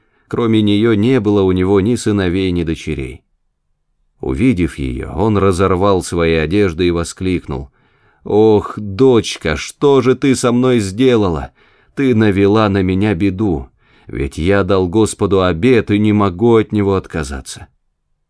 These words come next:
Она ответила: "Отец мой, если ты дал обет Господу, то поступи со мной так, как обещал ему,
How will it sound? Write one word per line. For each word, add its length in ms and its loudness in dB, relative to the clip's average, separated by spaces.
Она 340 0
ответила: 640 -6
"Отец 500 -4
мой, 280 -14
если 380 -2
ты 160 -2
дал 240 0
обет 400 0
Господу, 680 -6
то 120 0
поступи 500 0
со 160 -2
мной 260 0
так, 260 -4
как 200 -2
обещал 520 -4
ему, 300 -10